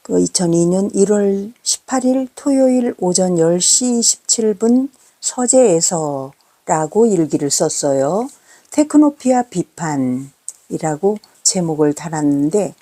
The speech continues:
읽어보겠습니다. 집안에 인터넷을 연결하면서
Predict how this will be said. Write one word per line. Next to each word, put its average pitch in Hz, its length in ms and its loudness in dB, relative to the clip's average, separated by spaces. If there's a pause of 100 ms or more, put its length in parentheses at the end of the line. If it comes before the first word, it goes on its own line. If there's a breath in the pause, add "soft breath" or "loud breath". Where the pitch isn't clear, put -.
(220 soft breath)
읽어보겠습니다. 151 1160 -2 (840 soft breath)
집안에 226 520 4
인터넷을 233 760 2
연결하면서 196 1080 -2